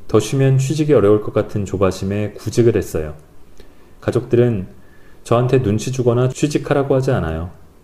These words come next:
오히려 회사가 작으면 잡일 다 해야 한다고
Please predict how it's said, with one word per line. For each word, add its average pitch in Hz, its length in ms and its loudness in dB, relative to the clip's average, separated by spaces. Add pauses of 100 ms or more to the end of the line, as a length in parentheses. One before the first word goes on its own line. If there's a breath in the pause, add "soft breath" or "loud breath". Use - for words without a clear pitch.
(140)
오히려 120 320 6
회사가 147 400 2
작으면 104 680 0 (180)
잡일 117 480 0
다 98 120 -2
해야 123 240 2
한다고 92 580 0